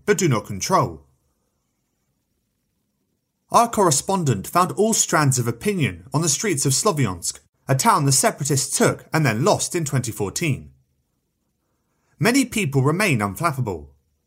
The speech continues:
News of shelling at the front line and beyond does not shock them. They have lived through conflict for the past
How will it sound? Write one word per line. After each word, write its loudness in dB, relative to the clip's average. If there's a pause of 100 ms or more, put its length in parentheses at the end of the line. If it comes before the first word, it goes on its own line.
(580)
News 4
of 2
shelling 0
at -2
the -2
front 2
line 2
and 4
beyond 0
does -2
not 0
shock -2
them. -10 (1300)
They 4
have 4
lived -2
through 0
conflict -2
for -8
the -4
past 2